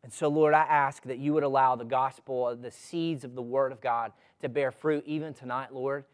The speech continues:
that you would put eternity in people's hearts so that they could come to know Jesus. Not the weak, diluted, false gospel of a Jesus that is being peddled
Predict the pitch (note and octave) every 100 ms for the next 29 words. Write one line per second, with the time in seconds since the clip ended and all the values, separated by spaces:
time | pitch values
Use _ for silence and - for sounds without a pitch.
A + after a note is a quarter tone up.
0 | _ _ - C3 C3 C#3 D#3+ D#3 C#3 B2
1 | - D#3+ - C3 - D3 D3+ C#3+ C3+ B2+
2 | D3 C3+ B2 - D3 D3 - - _ _
3 | - B2+ B2+ C#3 C3+ - - C#3 C3+ -
4 | B2 B2+ B2+ B2+ B2+ _ _ A2 C#3+ A2+
5 | G2+ - - _ _ _ _ _ C3+ D#3+
6 | E3 E3+ - _ C3+ C3+ B2+ D#3 F3+ -
7 | - _ _ _ _ _ _ B2+ D3 C3
8 | D3 D#3 D#3+ E3+ D#3 - _ _ _ _
9 | _ _ - - C#3 D3+ E3 - - C3+
10 | B2 D3+ C#3+ D3 - D3+ C#3+ C3+ B2 B2
11 | A#2 C3+ B2+ B2 A2+ - _ _ B2+ B2
12 | A2 C3+ B2 - E3+ C#3+ D#3 E3